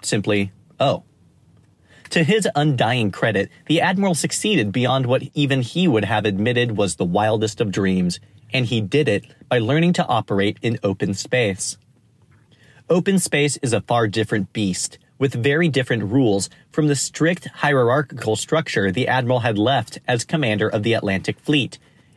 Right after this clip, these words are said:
in which things supposedly got done through command and control. Open space is an open space precisely because it is bounded. It is bounded by the central vision that establishes the context within which activity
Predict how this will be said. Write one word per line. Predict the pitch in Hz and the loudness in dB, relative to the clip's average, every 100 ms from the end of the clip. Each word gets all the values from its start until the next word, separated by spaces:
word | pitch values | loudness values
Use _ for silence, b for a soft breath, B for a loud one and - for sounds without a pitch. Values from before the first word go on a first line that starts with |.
| - | 0
in | 170 160 | 2 4
which | 151 - | 2 0
things | 143 123 117 | -2 0 -2
supposedly | 113 131 131 110 110 110 | -2 0 0 0 0 0
got | 101 110 113 | -2 -2 -2
done | 104 98 101 | 0 0 -2
through | - 117 | 0 -2
command | 107 98 101 107 110 | 0 -2 -2 -2 -2
and | - 101 92 | -2 -2 -2
control. | 98 - 113 101 90 - _ b b b b b b - | -6 -2 0 2 0 -6 _ b b b b b b -2
Open | 151 151 175 | 0 2 0
space | - 147 131 131 - | 0 0 0 -2 -4
is | 113 | -2
an | 107 - | -2 0
open | 120 117 113 | -2 0 -2
space | - 107 95 - | -2 -2 -2 -4
precisely | 120 - 156 196 - 104 98 b b | -6 -2 -2 -2 0 0 -2 b b
because | 151 - 143 - | -4 -2 -2 0
it | 139 | 0
is | 139 107 | 0 -2
bounded. | 104 110 127 120 90 87 98 b b b b - | -2 0 0 0 0 -2 -4 b b b b -2
It | 175 | 0
is | 185 147 | 2 0
bounded | 135 143 170 110 | 0 0 2 2
by | 98 | 0
the | 107 | 0
central | 101 139 143 123 | 0 -2 0 0
vision | 98 120 107 123 135 | 2 0 2 0 -2
that | - 113 | -2 -2
establishes | 107 - 147 156 143 151 127 | -2 -2 0 0 0 0 -2
the | - | -2
context | - 123 123 127 127 - 120 | -2 -2 -2 -4 -4 -8 -4
within | 110 160 170 | -2 0 2
which | 110 - | 0 0
activity | 113 - 143 139 143 147 | -4 -2 -2 0 2 0